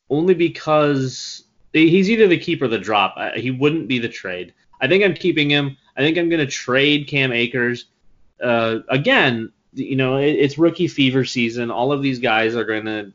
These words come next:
are gonna draw so much, whether, again, whether it's the rookie pick or the physical name. And, and even, <laughs> you know, they, they posted that squat video the other day of Akers squatting whatever absurd amount of weight that was.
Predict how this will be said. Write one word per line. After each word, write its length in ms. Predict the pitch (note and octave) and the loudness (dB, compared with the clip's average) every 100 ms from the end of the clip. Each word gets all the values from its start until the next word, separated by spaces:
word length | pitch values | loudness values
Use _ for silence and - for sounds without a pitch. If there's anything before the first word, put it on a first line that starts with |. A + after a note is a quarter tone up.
| - | -10
are 120 | A2 | -8
gonna 220 | G#2+ G#2+ | -8 -10
draw 360 | G2+ A2 A2 G#2+ | -4 0 2 0
so 280 | - A#2 C#3+ | -2 -4 0
much, 540 | A#2+ G#2+ G2+ - - - | 2 0 -2 -8 -10 -8
whether, 300 | A2+ A2+ A2+ | 0 2 2
again, 400 | A2 G#2+ G2+ F#2+ | 0 0 -2 -2
whether 240 | G#2 A#2 | -2 0
it's 160 | A2+ - | 0 -2
the 80 | G#2 | -2
rookie 260 | A#2+ C#3 | -2 -2
pick 260 | B2 B2+ A#2+ | -2 -2 0
or 120 | A#2 | -2
the 80 | B2+ | -2
physical 420 | - A#2 A#2 B2+ | -4 -4 -4 -4
name. 460 | B2 A2 G#2+ G#2 A2 _ _ _ _ _ | -2 0 0 -2 -10 _ _ _ _ _
And, 560 | A2 G#2+ G#2+ G#2 G#2+ G2+ _ | -2 0 2 0 -4 -12 _
and 460 | A2 G#2 G#2 G2+ G#2 - | -2 -2 -2 -6 -12 -2
even, 420 | C3 C#3 C3 A#2 - | 2 4 2 0 0
<laughs> 40 | |
you 80 | E3 | 2
know, 100 | C3 | 4
they, 280 | A#2+ A#2 - - | 4 2 -2 -6
they 280 | - B2 A#2 - | 0 0 -2 -2
posted 380 | B2 A2+ A#2 G#2 | -2 0 -2 0
that 200 | G2+ - | -2 -4
squat 440 | - A2 A2+ F#2+ | -4 0 2 0
video 420 | G2+ G2+ F#2+ F2+ _ - _ - | -2 0 -2 -4 _ -20 _ -2
the 100 | A2+ | 0
other 140 | G#2 | 0
day 280 | G2 G#2 G#2 | 2 2 2
of 120 | G2+ | 2
Akers 460 | G2+ G2+ G#2 G2 G2 | 2 2 0 0 -4
squatting 600 | - - G2 G2+ G2 F#2+ | -14 -6 -2 -2 -2 -4
whatever 340 | G2 G2+ G2+ | -4 -2 -2
absurd 360 | G2+ - G#2+ G2 | -4 -4 -4 -4
amount 300 | G2 F#2+ G2 | -2 -4 -4
of 100 | F2+ | -2
weight 240 | G2 F#2+ | 0 0
that 160 | G2+ F#2+ | -2 0
was. 360 | G2 F#2+ F#2+ | 0 0 -2